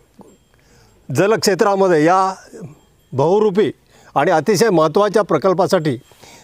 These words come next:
ग्रामपंचायत वायफणी, भगवती, करंजी,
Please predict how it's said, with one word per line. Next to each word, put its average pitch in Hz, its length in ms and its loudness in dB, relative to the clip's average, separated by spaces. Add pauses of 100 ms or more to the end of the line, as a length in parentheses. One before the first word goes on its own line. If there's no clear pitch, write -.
(140)
ग्रामपंचायत 165 520 0
वायफणी, 170 500 2 (1040)
भगवती, 170 720 0 (400)
करंजी, 185 520 2